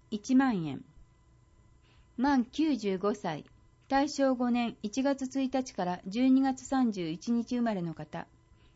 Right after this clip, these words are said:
祝い金一万円。満百歳、明治四十四年一月一日から十二月三十一日生まれの方。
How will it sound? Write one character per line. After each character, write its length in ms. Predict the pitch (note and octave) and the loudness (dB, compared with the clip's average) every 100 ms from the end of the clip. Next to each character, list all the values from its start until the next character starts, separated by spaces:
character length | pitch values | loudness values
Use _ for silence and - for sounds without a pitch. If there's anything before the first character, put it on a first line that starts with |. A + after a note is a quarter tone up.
| _ _ - | _ _ -12
祝 240 | - A#3+ C4+ | -2 2 2
い 80 | C4 | 2
金 320 | B3+ A#3+ - | 0 0 -2
一 260 | G#3 - B3+ | -6 4 4
万 280 | C4 G#3+ | 4 2
円。 220 | E3 C#3+ - _ _ _ _ _ _ _ _ _ - | -4 -6 -10 _ _ _ _ _ _ _ _ _ -2
満 220 | D4 C4+ | 2 2
百 280 | G#3+ G#3 A3+ | 2 -4 -6
歳、 320 | - E3+ E3 _ - - _ _ _ | -6 -6 -6 _ -20 -20 _ _ _
明 240 | A#3+ - D4 | 2 4 4
治 120 | G#3 | 2
四 220 | C4 B3+ | 4 4
十 140 | G3+ F3+ | 4 -2
四 160 | E3 | -2
年 240 | E3+ E3 - | -2 -4 -6
一 220 | F#3+ F#3+ | -8 -2
月 220 | C4+ C#4+ C4 | 0 0 -2
一 240 | C4 B3+ | 0 0
日 240 | C4 B3+ | 0 -4
か 100 | - | -4
ら 140 | F3 E3 F3+ | -4 -4 -2
十 160 | B3 | 2
二 140 | C4+ C4+ | 4 4
月 200 | C4 - | 2 0
三 280 | C#4 B3 | 2 2
十 180 | G#3+ F3+ | 0 -4
一 220 | E3+ - | -4 0
日 240 | A#3 A3+ A#3+ | 0 0 -2
生 60 | A#3 | -2
ま 100 | G3 | -2
れ 80 | |
の 120 | D#3+ D#3+ | -4 -8
方。 340 | D3+ E3 | -8 -8